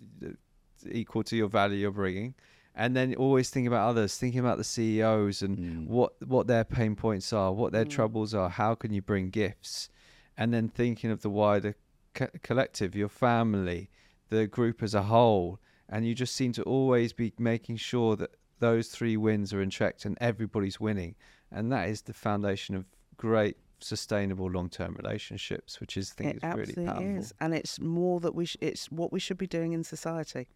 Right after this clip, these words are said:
Speaker 1: Mm.
Speaker 2: Yeah.
Speaker 3: And it's, um, I went on a training course recently,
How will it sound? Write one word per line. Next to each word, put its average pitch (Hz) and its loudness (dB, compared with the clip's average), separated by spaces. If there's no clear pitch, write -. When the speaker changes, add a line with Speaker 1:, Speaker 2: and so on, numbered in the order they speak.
Speaker 1:
Mm. 98 0
Speaker 2:
Yeah. 87 -8
Speaker 3:
And 131 0
it's, - -4
um, 135 -2
I 151 -6
went 175 2
on 165 0
a 151 -2
training 156 0
course 127 -8
recently, 117 -8